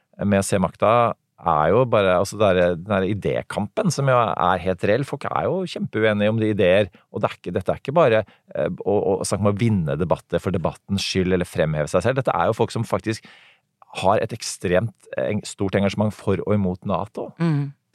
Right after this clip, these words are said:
Speaker 1: Og dobbeltvedtak er noe man ligger våken om natta og tenker på. Det har jo kanskje du måttet <laughs> gjøre som skuespiller også,
Speaker 2: Ja,
Speaker 1: tror jeg.
Speaker 2: først og fremst ligget våken og prøvd å finne ut av hva dobbeltvedtaket er. <laughs> Fordi for en som ikke kan så mye om politikk, så,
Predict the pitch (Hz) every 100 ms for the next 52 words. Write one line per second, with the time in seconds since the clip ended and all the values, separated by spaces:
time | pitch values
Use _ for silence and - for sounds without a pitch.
0 | _ - 120 107 87 65 101 - 104 -
1 | 165 - 98 117 113 110 98 120 113 -
2 | - 98 101 104 107 98 - 98 101 107
3 | 131 113 - 139 131 117 104 107 101 95
4 | - 123 117 - - - 117 117 104 85
5 | 87 90 240 311 208 180 208 226 233 233
6 | 196 208 156 175 170 185 - 160 175 -
7 | 180 - 156 151 160 180 156 165 151 156
8 | 147 135 143 151 156 - - _ 180 226
9 | 175 147 190 208 - - 190 220 123 214
10 | 113 226 123 214 147 269 277 262 175 -
11 | 254 240 240 220 185 196 208 202 190 165
12 | 196 - 165 165 147 175 165 147 170 190
13 | -